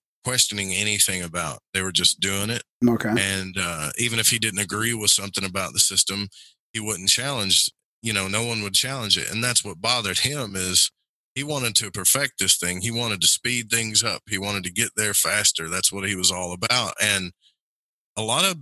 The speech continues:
Speaker 1: like, Samuel L. McGregor Mathers, which was one of the heads of the order, actually took a liking to Aleister Crowley,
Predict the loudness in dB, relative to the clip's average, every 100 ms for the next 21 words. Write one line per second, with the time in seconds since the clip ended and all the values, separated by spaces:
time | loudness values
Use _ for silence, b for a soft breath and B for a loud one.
0 | -6 -2 2 2 0 -2 0 -2 -2 0
1 | 0 2 2 4 4 2 4 0 0 -4
2 | -2 0 2 2 2 0 -2 -2 -4 -6
3 | -8 -2 2 2 2 0 -2 -4 -4 -2
4 | -2 -2 -2 0 0 2 0 0 -4 -6
5 | -6